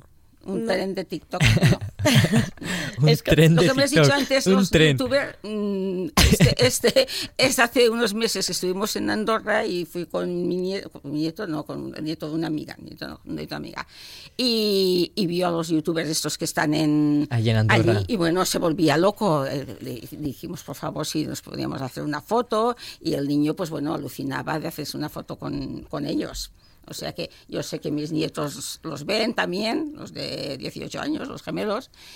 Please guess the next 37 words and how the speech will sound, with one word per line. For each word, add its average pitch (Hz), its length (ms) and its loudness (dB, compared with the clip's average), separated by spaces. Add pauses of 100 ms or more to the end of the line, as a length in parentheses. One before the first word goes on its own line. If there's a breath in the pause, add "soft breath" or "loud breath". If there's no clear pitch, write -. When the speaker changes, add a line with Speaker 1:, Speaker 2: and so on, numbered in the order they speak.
(200 loud breath)
Speaker 1:
y, 190 560 -2
y 156 160 -4
eso, - 300 -10
pero - 240 -12
no, - 340 -16 (260)
no - 100 -14
soy 147 180 -8
muy 151 200 -4
de, 156 320 -6 (360 soft breath)
de 165 180 -2
redes, 139 320 -10
la - 80 -10
verdad. - 300 -12 (720 soft breath)
Speaker 3:
Pero, 147 200 2 (140)
¿qué, 139 120 2
qué, 151 180 0
por 147 260 2
ejemplo, 151 280 2
qué 131 80 2
personaje 180 440 0
de, 165 180 0
de 151 200 0
tu 151 200 0
época 139 340 0
te 135 80 0
haría 131 160 2
tanta 131 260 0
ilusión 127 380 2
como, 120 320 2
como 120 260 4
a 117 60 4
tu 120 100 0
nieto 113 240 4
ver 120 140 4
a - 20 4
un 117 80 4
youtuber? 101 480 -2